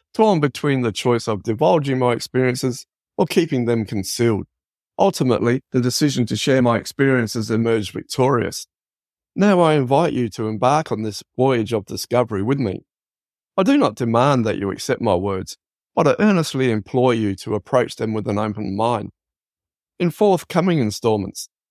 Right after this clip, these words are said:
I will delve even deeper into these enthralling subjects, addressing your burning questions with meticulous detail. Join me on this extraordinary journey of self-discovery and spiritual awakening.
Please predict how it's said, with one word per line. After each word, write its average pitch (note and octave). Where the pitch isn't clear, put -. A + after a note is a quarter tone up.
I A#3
will F3
delve C#3
even B2
deeper B2+
into A2
these A2
enthralling A2
subjects, A#2
addressing D3+
your A#2
burning A#2
questions G#2
with A2
meticulous -
detail. -
Join F3
me B2+
on G#2+
this G#2
extraordinary B2+
journey B2+
of F#2
self-discovery A2
and C#3
spiritual G#2
awakening. F#2+